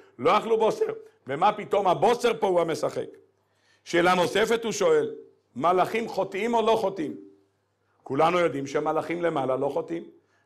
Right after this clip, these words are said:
כל מה שהם חוטאים, כשנמצאים למטה, הם יורדים למטה, מצאנו אצלהם חטא. "ויראו בני האלוקים את בנות האדם כי טובות הנה, ויקחו להם נשים מכל אשר בחרו",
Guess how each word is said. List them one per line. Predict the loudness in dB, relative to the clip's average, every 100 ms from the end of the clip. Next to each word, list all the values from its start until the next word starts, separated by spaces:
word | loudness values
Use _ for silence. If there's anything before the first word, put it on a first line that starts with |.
| -4
כל | 0
מה | 2 0
שהם | 0 0
חוטאים, | 0 -2 -2
כשנמצאים | -2 -2 -2 -2 -2 0
למטה, | 0 0 0
הם | -4
יורדים | -2 -4 -4
למטה, | -2 0 0 0
מצאנו | -4 0 0 0
אצלהם | -2 -2 -4
חטא. | 0 0 0
"ויראו | -4 -4 -6
בני | -4
האלוקים | -2 0 -2 -4 -6
את |
בנות | -4 -4 -2
האדם | -2 -4
כי | -6 -8
טובות | -4 -2 0
הנה, | 0 0 -2 -6 -20 _
ויקחו | -2 0 0
להם | 0 0 -2
נשים | -4 -6
מכל | -4 -2 -2
אשר | -2 -2
בחרו", | 0 2 2 2